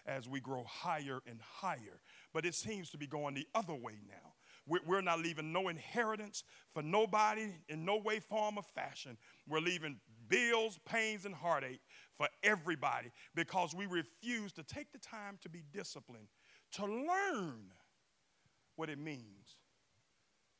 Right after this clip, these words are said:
to sow so that two to three generations after you can still be blessed off your seed.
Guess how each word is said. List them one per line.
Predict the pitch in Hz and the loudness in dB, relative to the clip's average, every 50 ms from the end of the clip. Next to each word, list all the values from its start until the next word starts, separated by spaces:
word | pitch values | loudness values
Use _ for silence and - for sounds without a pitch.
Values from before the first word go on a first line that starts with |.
| _ _ _ _ _ _ _ _ _ | _ _ _ _ _ _ _ _ _
to | - 151 135 | -12 -10 -8
sow | - - - 160 143 120 110 104 - _ _ _ _ _ _ _ _ _ _ _ _ _ _ _ - | -6 -4 -4 -4 -4 -6 -8 -14 -20 _ _ _ _ _ _ _ _ _ _ _ _ _ _ _ -20
so | - - 139 131 | -10 -8 -6 -6
that | 123 120 113 - | -6 -6 -10 -12
two | - - 160 | -12 -10 -10
to | 135 127 | -10 -10
three | - 131 131 127 | -10 -10 -12 -10
generations | 123 127 120 113 117 117 113 - 120 110 107 | -10 -10 -10 -8 -8 -10 -10 -12 -12 -10 -10
after | 120 117 - - | -10 -10 -10 -12
you | 110 107 107 101 98 _ _ _ _ _ _ _ | -14 -14 -14 -14 -16 _ _ _ _ _ _ _
can | - 113 | -20 -18
still | 98 - - 123 113 | -16 -12 -10 -10 -10
be | 104 101 107 | -10 -12 -14
blessed | 95 90 110 104 - - | -14 -12 -12 -12 -12 -12
off | 107 98 90 - | -14 -16 -18 -18
your | 104 101 | -20 -18
seed. | 98 - - - | -16 -16 -16 -16